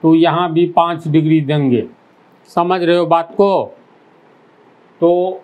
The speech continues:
sin अठारह डिग्री को हम लोग cos के रूप में बदलेंगे। तो क्या होता है,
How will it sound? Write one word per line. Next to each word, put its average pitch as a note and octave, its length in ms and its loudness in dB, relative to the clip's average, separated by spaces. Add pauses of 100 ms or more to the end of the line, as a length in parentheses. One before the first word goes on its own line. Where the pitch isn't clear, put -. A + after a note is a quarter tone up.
sin G3 600 -2
अठारह F3+ 580 0
डिग्री F3+ 300 2
को F#3+ 180 0
हम F3 220 -2
लोग F#3+ 280 0
cos G3+ 360 0
के G3 160 4
रूप F#3+ 260 0
में F#3+ 180 2
बदलेंगे। F#3 580 -2
तो - 1600 -6 (220)
क्या F3 140 2
होता E3+ 420 2
है, E3+ 400 0